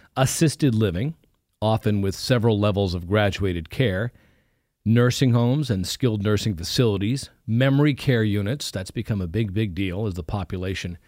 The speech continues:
uh, ages and we see more and more people with Alzheimer's and other forms of dementia. And then on, uh, some campuses, you've got a combination of several of these in what's called a continuing care community. There's also the idea of residential care homes,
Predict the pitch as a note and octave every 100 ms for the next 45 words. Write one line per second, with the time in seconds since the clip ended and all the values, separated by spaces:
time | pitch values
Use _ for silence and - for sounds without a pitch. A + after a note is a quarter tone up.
0 | _ _ - - - D2+ D#2 C#2 B1 G#2
1 | G2+ G2 G#2+ A2+ G#2 A2 G#2 F2+ F#2 F#2+
2 | F2+ G2 F#2+ F#2 F#2 F2+ E2+ - A#2 F#2+
3 | F#2 E2+ - - _ _ _ - F2+ -
4 | G#2+ F2+ E2+ F2 F#2+ - G#2 E2 E2 F2
5 | F#2 A2+ - E3 - _ _ _ _ _
6 | _ _ _ _ - D3+ D#3 D3+ C#3 B2+
7 | A#2 G#2+ E3 E3 - C3+ A2+ A2 G2+ A#2
8 | G2 A2+ G2+ - C3+ B2 G#2+ A2+ C3 B2+
9 | G#2+ F2 - - C3 A2+ F#2+ F#2+ F2+ F2
10 | - - A2 G2+ F#2+ G2 A2+ G#2 G2 -
11 | - A2 F#2 G2 A2+ - C3 A2+ G2+ F2+
12 | - B2+ A2+ - G#2 F#2 D2 C2 - _
13 | _ _ _ _ - D#3 A#3 A#3+ F#3+ D#3
14 | C#3 C3 A#2+ F#2+ A#2+ A#2 A#2+ A#2+ - G2
15 | - D3 C#3+ G2 F#2+ D#2+ A2 -